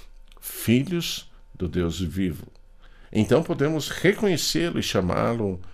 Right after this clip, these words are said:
de Pai. Pai nosso, Pai de todos os que o aceitam. Isso também indica que o Senhor não faz acepção de pessoas daqueles que o buscam e o recebem.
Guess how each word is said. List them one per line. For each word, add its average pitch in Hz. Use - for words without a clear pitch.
de 87
Pai. -
Pai 180
nosso, 104
Pai 127
de 123
todos 196
os -
que -
o 135
aceitam. -
Isso 180
também 196
indica 156
que -
o 101
Senhor 107
não 151
faz 135
acepção 110
de 95
pessoas 107
daqueles 95
que -
o 143
buscam 104
e 104
o 90
recebem. 175